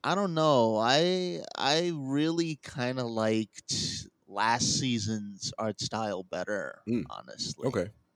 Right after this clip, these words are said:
Speaker 2: I like how it's different.
Speaker 1: Um,
Speaker 2: I think season one is
Speaker 1: yeah.
Speaker 2: my favorite art style wise, but go ahead.
Speaker 1: Um, what is the other thing? Uh,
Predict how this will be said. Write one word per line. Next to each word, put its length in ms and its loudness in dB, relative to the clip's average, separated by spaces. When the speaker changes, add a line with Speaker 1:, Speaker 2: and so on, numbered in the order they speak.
Speaker 2:
I 60 2
like 140 4
how 140 6
it's 160 2
different. 440 -2
Speaker 1:
Um, 540 0
Speaker 2:
I 60 -6
think 300 -2
season 460 -2
one 260 2
is 160 0
Speaker 1:
yeah. 60 -6
Speaker 2:
my 120 -4
favorite 500 -6
art 200 -4
style 440 -10
wise, 420 -18
but 260 -8
go 120 -8
ahead. 160 -14
Speaker 1:
Um, 960 2
what 140 -2
is 200 -2
the 80 2
other 180 -2
thing? 540 -16
Uh, 480 -6